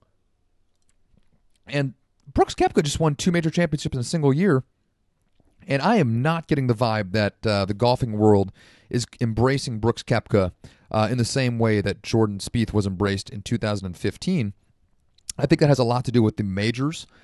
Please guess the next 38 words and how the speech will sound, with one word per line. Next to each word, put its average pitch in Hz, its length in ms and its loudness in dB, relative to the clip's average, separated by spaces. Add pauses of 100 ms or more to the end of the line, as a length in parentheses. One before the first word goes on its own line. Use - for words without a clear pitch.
(340)
that 120 140 2
each 135 140 2
of 123 100 0
them 113 180 0
won. 123 260 0
I 120 100 -2
think 117 300 -4 (1000)
anytime 175 360 2
you 147 100 4
win 156 140 0
the 107 80 -4
Masters, 120 640 -4 (100)
in 117 80 0
addition 135 300 2
to - 140 -8
another 117 200 -2
major 113 200 -6
championship 120 500 -4
in 104 60 -2
a 104 40 0
year, 113 300 4 (420)
you're 135 140 2
just 165 380 -2
gonna 139 180 -4
have 120 720 -4
a 104 100 -10
little 120 280 0
bit 123 140 -2
more 110 160 2
pop - 420 -4
than 117 120 -2
you 113 100 2
would 113 140 2
anything 113 240 -4
else 120 140 -4
because 127 340 0
the - 80 -10
Masters 120 560 0